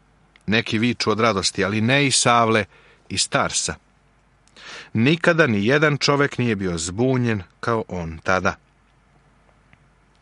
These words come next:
Da smo ga sreli u Damasku u ta sledeća tri dana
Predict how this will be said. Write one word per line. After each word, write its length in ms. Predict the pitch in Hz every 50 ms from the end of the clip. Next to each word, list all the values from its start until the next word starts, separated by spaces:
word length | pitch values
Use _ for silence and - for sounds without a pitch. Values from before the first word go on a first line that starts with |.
| _ - - - - - - -
Da 140 | - 139 135
smo 160 | - 143 135
ga 120 | 131 135 123
sreli 380 | - - - 170 170 165 139
u 60 | 120
Damasku 640 | 113 131 156 170 160 123 95 - - - - 80 - -
u 120 | 101 98
ta 180 | - - 110 101
sledeća 520 | - - 117 113 113 120 110 - - 98
tri 260 | - - 110 107 98
dana 420 | 87 104 120 135 135 135 127 98